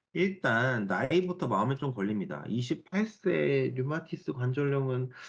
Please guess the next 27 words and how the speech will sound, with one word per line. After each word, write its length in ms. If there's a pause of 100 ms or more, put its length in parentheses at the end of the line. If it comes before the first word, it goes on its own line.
(280)
상상이 440
잘 140
안 180
되거든요. 760
류마티스 360
관절염은 440
확실히 280
나이 200
많은 340
분들이 260
오는데. 560
그래서 260 (760)
이십팔 580
세인데 680
이상한데?" 800
라는 160
생각이 280
들어야 300
되고요. 500 (640)
궤양 540
보는 220
순간 420
"어?" 340
하는 220
생각 240
들어야 220
되고요. 640